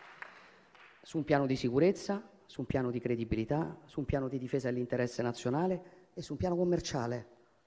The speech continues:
Perché vi ricordo anche qui che il nostro volume di esportazione con la Russia è più o meno dell'uno virgola cinque per cento e il nostro volume di esportazione con l'Occidente è più o meno dell'ottanta per cento.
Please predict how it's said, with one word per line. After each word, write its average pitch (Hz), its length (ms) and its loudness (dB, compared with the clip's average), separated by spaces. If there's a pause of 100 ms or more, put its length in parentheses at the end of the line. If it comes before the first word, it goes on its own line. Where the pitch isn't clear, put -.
(340)
Perché 127 200 -2
vi 139 100 0
ricordo 110 440 2
anche 117 240 -2
qui - 520 -4 (460)
che 147 280 2
il 147 100 2
nostro 190 320 2
volume 147 380 2
di 131 80 0
esportazione 135 580 -4
con 139 140 0
la 135 60 2
Russia 127 560 -4
è 135 140 -4
più - 180 -8
o 135 40 -4
meno 143 220 -2
dell'uno 139 320 -2
virgola 131 280 -2
cinque 143 280 -4
per 165 100 0
cento 117 480 -6
e - 60 -6
il 139 80 0
nostro 151 260 -4
volume 143 220 0
di 131 80 -2
esportazione 131 560 -4
con 123 100 2
l'Occidente 113 600 -2
è - 100 -8
più 123 140 -4
o - 20 -2
meno 113 200 -2
dell'ottanta 127 460 0
per 135 140 2
cento. 98 380 -4